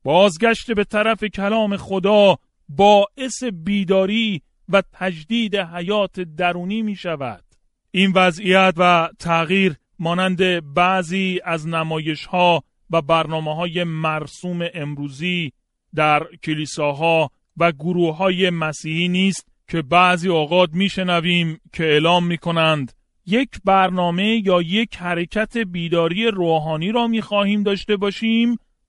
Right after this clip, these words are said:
و آن را طرحریزی کرده ایم.» آنها در این مراسم یک مهمانی برگزار کرده و در آنجا چند واعظ یا معلم را دعوت می‌کنند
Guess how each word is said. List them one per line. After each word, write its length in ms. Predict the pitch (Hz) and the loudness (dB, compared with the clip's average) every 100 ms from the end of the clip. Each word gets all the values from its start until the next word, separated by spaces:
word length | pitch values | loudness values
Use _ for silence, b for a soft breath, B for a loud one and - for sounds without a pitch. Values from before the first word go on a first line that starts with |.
| - | -4
و 160 | 156 196 | -2 0
آن 220 | 226 254 | 0 0
را 200 | 214 220 - | 2 0 -2
طرحریزی 840 | 170 180 175 156 175 151 208 240 | -4 -2 -2 -4 -6 -2 2 2
کرده 360 | 208 170 127 127 | 2 0 0 -2
ایم.» 320 | 113 98 - _ _ _ - | -2 -6 -12 _ _ _ 0
آنها 260 | 196 220 | 4 4
در 140 | 214 208 | 4 4
این 100 | 226 | 4
مراسم 600 | 196 185 - 208 202 196 | 2 2 0 0 0 -4
یک 260 | 196 190 202 _ | -2 0 0 _
مهمانی 640 | 220 185 185 175 180 185 208 | -4 0 0 0 0 0 2
برگزار 580 | 190 165 170 165 190 185 | 2 2 0 -2 -2 -2
کرده 560 | 185 165 156 185 180 160 | -2 -2 0 0 2 0
و 100 | 165 | 0
در 160 | 165 160 | 0 0
آنجا 300 | 160 190 185 | 0 -2 -2
چند 540 | - 196 190 175 143 | -4 -4 -2 -4 -2
واعظ 500 | 151 156 180 180 - _ _ 160 | -2 0 0 0 -2 _ _ 0
یا 320 | 180 151 156 | 4 4 0
معلم 580 | 156 156 175 156 185 185 | -4 -4 -4 -4 -4 -2
را 120 | 175 | -2
دعوت 460 | 160 151 147 180 180 | 0 2 2 2 0
می‌کنند 580 | 175 - 175 180 170 | -4 -4 0 0 0